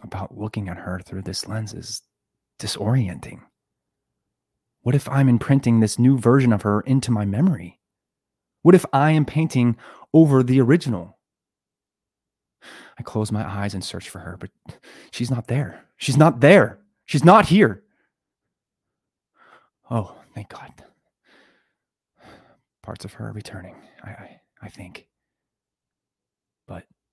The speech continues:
it's not just her eyes that are vague in my memory now. More things are blurred. No,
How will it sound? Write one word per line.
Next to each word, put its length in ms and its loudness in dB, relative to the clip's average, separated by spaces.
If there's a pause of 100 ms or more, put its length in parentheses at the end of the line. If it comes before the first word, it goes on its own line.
(1300)
it's 120 -20
not 100 -14
just 220 -20
her 200 -20
eyes 320 -14
that 100 -20
are 60 -20
vague 280 -20
in 80 -20
my 100 -18
memory 400 -14
now. 340 -20 (480)
More 240 -6
things 400 -12
are 100 -8
blurred. 460 -8 (1400)
No, 320 -10